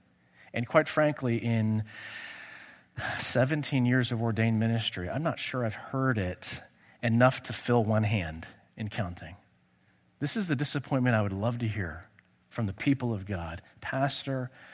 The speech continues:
I need you to equip me more to minister the gospel alongside you." That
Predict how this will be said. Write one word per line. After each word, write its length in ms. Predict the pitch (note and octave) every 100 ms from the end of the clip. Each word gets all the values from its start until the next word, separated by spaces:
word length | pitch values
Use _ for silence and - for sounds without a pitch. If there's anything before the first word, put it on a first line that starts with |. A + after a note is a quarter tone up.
| - - - -
I 220 | D3 E3
need 720 | C#3+ B2+ B2+ C3+ C#3+ C3+ A#2
you 280 | B2+ G#2+ G#2+
to 280 | - - A#2+
equip 680 | A#2 - - - D#3 - - -
me 380 | C3 C#3 C3 B2
more 960 | A#2 A#2+ D3 F#3 C#3+ G2 F2 F2 G#2+ _ - - - - - -
to 180 | - C3+
minister 580 | B2 D3 F3 - E3 D3
the 100 | B2
gospel 640 | B2+ C3+ C#3+ - B2 A2+
alongside 840 | B2 B2+ C3+ C3+ B2+ - G#3 G3 D3
you." 340 | G#2 F#2 D#2 - - _ _ _ _ _ _ _ _ _ _ _ _ _ _ _ _ _ _ _ _ _ - - - _ B2+ A#2+
That 800 | F#3 A3 F3+ A#2+ A#2+ - - -